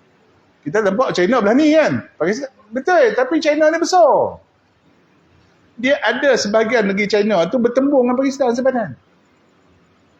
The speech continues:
Jadi apa projek China buat sekarang? Dia pakat dengan Pakistan buat railway. Railway dengan highway.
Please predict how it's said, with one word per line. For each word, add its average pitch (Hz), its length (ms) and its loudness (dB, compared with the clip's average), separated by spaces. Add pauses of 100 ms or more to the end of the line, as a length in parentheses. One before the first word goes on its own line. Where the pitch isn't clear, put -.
(140)
Jadi 202 160 -2
apa 277 320 0
projek 214 480 -2
China 196 320 -2
buat 165 160 -4
sekarang? 165 320 -4 (960)
Dia 165 100 0
pakat 220 380 -2
dengan 196 100 -4
Pakistan 180 400 -2 (220)
buat 170 320 -4
railway. 196 420 -2 (1700)
Railway 190 480 0
dengan 190 180 -4
highway. 185 460 -4